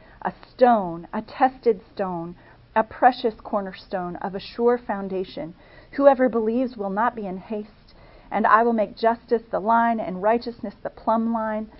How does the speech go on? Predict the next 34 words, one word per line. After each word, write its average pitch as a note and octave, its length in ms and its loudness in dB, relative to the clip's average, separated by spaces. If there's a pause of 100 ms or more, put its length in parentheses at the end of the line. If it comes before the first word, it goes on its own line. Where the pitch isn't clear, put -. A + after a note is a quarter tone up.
(460)
Um, F3+ 360 -2 (240)
and F3+ 80 -10
I E3+ 40 -8
won't E3+ 180 -12
go - 120 -8
on, - 200 -8
on F#3 240 -8
that F3 160 -4
one. F3 200 -6
But G#3 200 6
he A3 140 -4
talks C#4+ 340 4
about G#3+ 260 6
this F#3 200 -6
cornerstone. G3 680 -8
Jesus A#3+ 460 -8
is F#3 100 -12
the F#3+ 80 -8
cornerstone G#3+ 760 -10
of E3+ 160 -16
the F3 80 -10
Christian - 500 -18
faith. E3+ 200 -12 (340)
He A3+ 80 -6
is G#3+ 80 -6
the G#3+ 80 -6
cornerstone A#3 600 -6
of F3+ 120 -14
this F3+ 180 -12
new A#3 300 -6
age F#3+ 400 -8
of F#3 80 -14 (100)
salvation F3+ 600 -10
through F#3 220 -18